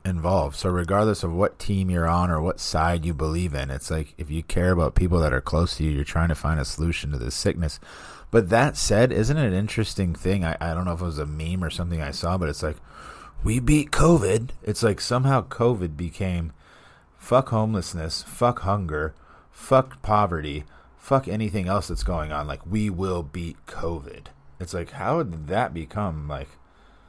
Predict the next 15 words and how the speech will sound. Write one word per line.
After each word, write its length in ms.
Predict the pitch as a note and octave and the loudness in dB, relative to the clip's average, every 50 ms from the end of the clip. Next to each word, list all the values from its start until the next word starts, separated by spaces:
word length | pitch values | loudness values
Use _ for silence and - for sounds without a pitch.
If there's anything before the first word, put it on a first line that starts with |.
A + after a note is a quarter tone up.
| _ _ _ _ - | _ _ _ _ -10
the 100 | - F2+ | -10 -8
central 480 | - - - A2 A2 G#2 - A2 G2+ | -6 -4 -4 -4 -4 -4 -2 -2 -4
focus? 520 | E2+ - - G2+ G#2 G#2+ - F2 D2+ - - | -2 -2 -2 0 0 0 -2 -6 -8 -8 -8
Did 120 | E2+ D#2+ | -8 -6
we 100 | D#2+ F#2 | -6 -4
just 180 | G2+ G#2+ G2+ - | -4 -4 -6 -6
get 140 | - E2+ - | -10 -10 -8
caught 240 | - - E2 F#2 G#2 | -6 -4 -2 -2 -2
up 120 | G#2 - | -2 -4
in 80 | G2+ F2+ | -6 -6
this 140 | D#2+ D2 | -6 -8
twilight 580 | - - - - D#2 D#2+ F#2+ G2 G#2+ A2+ F2+ E2 | -10 -10 -6 -2 -2 0 0 0 0 0 -2 -4
zone 280 | F2 G#2 G#2+ A2+ A2 F2+ | -4 -4 -2 -2 -2 -4
of, 100 | D#2+ D2 | -4 -6
like, 200 | C#2+ C2+ D2 | -8 -10 -12